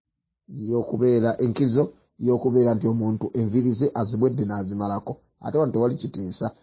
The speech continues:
kubanga kati khalaas, bw'anaamala okusala wano,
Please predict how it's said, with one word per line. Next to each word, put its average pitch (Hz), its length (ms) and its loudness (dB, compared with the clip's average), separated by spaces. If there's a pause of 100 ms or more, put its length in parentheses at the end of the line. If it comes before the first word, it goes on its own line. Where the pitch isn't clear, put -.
(140)
kubanga 139 640 -2 (220)
kati 113 320 -6
khalaas, 123 600 -2 (160)
bw'anaamala 135 460 0
okusala 135 300 0
wano, 110 260 0